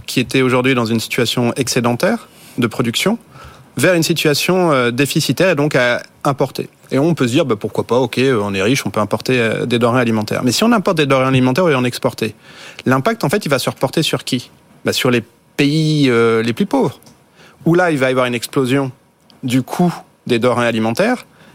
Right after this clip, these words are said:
et donc explosion de la pauvreté, donc explosion, euh, de, euh, l'évolution, enfin de, de, de la, de la migration démographique vers, euh, des pays, euh, des pays plus riches. Et donc déstabilisation mondiale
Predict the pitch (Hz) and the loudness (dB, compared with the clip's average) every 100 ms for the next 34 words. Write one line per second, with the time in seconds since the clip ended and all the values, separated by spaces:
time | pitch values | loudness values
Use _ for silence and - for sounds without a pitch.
0 | - 151 170 196 - - _ _ _ 151 | -4 0 2 0 -2 -12 _ _ _ -4
1 | - 151 135 123 107 107 110 165 220 247 | 0 0 2 0 -2 -2 0 0 0 -2
2 | 151 170 160 131 156 147 160 147 - 123 | 0 0 0 -2 0 2 2 0 -2 0
3 | 117 117 131 139 131 123 120 120 131 127 | 0 2 2 4 4 2 2 2 2 2
4 | 135 127 151 135 127 117 113 127 123 127 | 0 0 0 0 -2 0 0 0 -4 0
5 | 123 123 120 131 117 123 160 160 156 - | 0 0 0 2 2 2 2 2 0 0
6 | 143 123 123 127 127 240 - - - - | 0 2 2 0 0 -2 -2 -8 -16 -20
7 | - - 123 143 175 160 - 131 120 123 | -20 -6 0 2 4 0 0 0 0 0
8 | 131 123 143 180 180 147 131 123 131 131 | -2 0 2 2 4 4 2 2 0 0
9 | 156 151 143 131 151 196 - - - - | 0 0 0 0 0 0 -2 -12 -12 -2
10 | 185 - 175 160 160 143 147 156 139 135 | -2 0 0 2 2 2 0 2 2 2
11 | 151 233 | 2 0